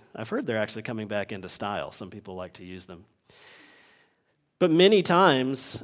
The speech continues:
um, as we're driving, we're trying to navigate with this atlas, and we've got our magnifying glass out, and we're like, "I think you have to turn up here," you know, and sometimes we'd miss.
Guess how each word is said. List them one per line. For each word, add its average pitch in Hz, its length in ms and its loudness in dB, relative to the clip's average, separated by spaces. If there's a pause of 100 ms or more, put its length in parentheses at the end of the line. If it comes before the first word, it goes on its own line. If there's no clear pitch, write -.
(100)
um, 123 280 0
as 147 300 4
we're 147 100 0
driving, 127 800 0
we're 135 100 -2
trying 147 340 2
to 135 100 -2
navigate 127 720 2
with 127 120 -4
this 123 200 -2
atlas, 113 500 -2
and 113 80 -6
we've 110 140 -8
got 120 160 0
our 117 80 -2
magnifying 117 680 -2
glass 117 400 -2
out, 110 240 0
and 104 80 -6
we're 104 120 -8
like, 101 200 -6
"I 127 60 -6
think 220 240 -4
you 202 100 -4
have 196 140 -2
to 170 80 -4
turn 202 340 0
up 143 220 0
here," 104 400 -4 (120)
you 117 140 -10
know, 120 160 -4
and 120 260 -8
sometimes 185 480 2
we'd 139 280 0
miss. - 500 -2